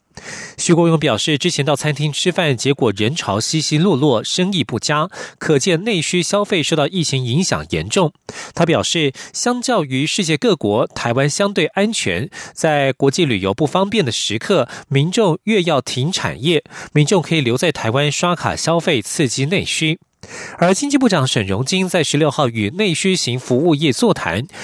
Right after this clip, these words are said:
他在会后指出，业者提出了多项诉求，包括了水电费减免、恢复使用一次性餐具、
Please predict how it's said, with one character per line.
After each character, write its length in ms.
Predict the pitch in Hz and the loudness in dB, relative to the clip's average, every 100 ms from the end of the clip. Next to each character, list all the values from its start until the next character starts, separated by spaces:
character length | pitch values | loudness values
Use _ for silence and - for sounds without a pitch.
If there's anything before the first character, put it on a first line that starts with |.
| - | -8
他 100 | - | 0
在 160 | 156 151 | 2 4
会 160 | 170 | 2
后 160 | 143 135 | 2 2
指 180 | - 80 | 2 -2
出， 360 | - 170 170 - - | 2 4 4 0 -2
业 140 | 185 165 | 2 4
者 160 | 117 | 2
提 200 | - 135 | 0 -2
出 140 | 123 160 | 2 2
了 100 | 139 | 4
多 160 | 151 | 4
项 160 | 156 139 | 2 0
诉 200 | - 175 | 2 0
求， 240 | - 104 | 2 -2
包 180 | 117 160 | 2 0
括 140 | 170 | 2
了 100 | 151 | 2
水 240 | 131 - 190 | 0 0 -2
电 240 | 170 147 | 0 -2
费 180 | 131 151 | 0 0
减 280 | 120 113 113 | 0 0 0
免、 320 | 208 110 76 - - - | 0 -2 -4 -10 -18 -2
恢 220 | 214 226 | 2 2
复 180 | - 175 | 2 0
使 260 | - 104 92 | 2 -2 2
用 180 | 143 - | 2 2
一 160 | 131 139 | -2 -2
次 200 | - 175 | 2 0
性 220 | 170 120 | 0 -4
餐 300 | - 196 208 | -2 -2 -2
具、 280 | - 151 | 0 0